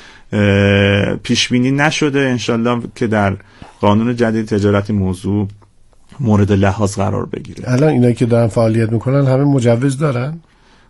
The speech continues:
Speaker 1: غالب
Speaker 2: یعنی
Speaker 1: ما
Speaker 2: ممکنه که یک سری بدون مجوزم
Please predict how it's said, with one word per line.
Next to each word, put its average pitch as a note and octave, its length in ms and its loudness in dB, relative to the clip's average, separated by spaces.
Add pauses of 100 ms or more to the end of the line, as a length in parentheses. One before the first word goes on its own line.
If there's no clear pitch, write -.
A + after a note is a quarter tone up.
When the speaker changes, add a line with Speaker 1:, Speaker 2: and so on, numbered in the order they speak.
Speaker 1:
غالب C3 420 4
Speaker 2:
یعنی F3 120 4
Speaker 1:
ما B2+ 120 6
Speaker 2:
ممکنه B2+ 340 4
که A2+ 300 0 (240)
یک G2+ 260 -2
سری G#2+ 240 0
بدون G#2+ 340 2
مجوزم F#2 680 -2